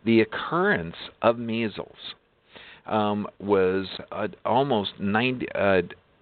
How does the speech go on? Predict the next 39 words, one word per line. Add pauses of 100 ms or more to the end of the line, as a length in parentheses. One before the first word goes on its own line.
(100)
ten-fold
higher (720)
than
what
was
reported. (480)
So
that
means
instead
of
one
in
ten
thousand
people
dying,
it
was
really
more
like
one
in
a
hundred
thousand. (680)
But
when
you
look
at
the
actual, (160)
uh, (100)
case (100)
studies
that
they